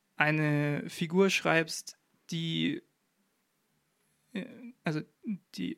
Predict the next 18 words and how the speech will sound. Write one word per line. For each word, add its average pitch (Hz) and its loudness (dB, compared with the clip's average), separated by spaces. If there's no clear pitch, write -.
rassistisch 170 -2
ist, - -6
dann - -2
m-, - -6
muss 175 -2
sich 170 -4
das 156 -8
auch 151 -2
in 160 -4
der 151 -2
Sprache 143 0
der - -2
Figur 165 -2
irgendwie 156 -4
niederschlagen, 160 -4
denke 156 0
ich 156 -10
mal, 185 0